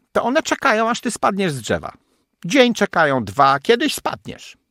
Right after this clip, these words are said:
Zdechniesz tam z głodu i się zsuniesz z gałęzi albo zaśniesz i spadłeś. I czemu, czemu zostają trzy? Jedna leci zawołać resztę stada,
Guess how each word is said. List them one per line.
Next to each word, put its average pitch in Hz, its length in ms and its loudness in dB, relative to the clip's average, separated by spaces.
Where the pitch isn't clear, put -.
Zdechniesz 208 460 -2
tam 165 160 0
z 120 80 -8
głodu 214 380 0
i 254 60 -4
się 202 120 0
zsuniesz 196 380 2
z 139 80 -6
gałęzi 185 600 2
albo 139 220 2
zaśniesz - 520 -4
i 185 60 -10
spadłeś. - 580 -2
I 135 100 -6
czemu, 262 380 2
czemu 254 260 2
zostają 196 440 0
trzy? - 400 -2
Jedna 214 480 4
leci 196 340 4
zawołać 170 460 2
resztę 160 340 0
stada, 117 520 2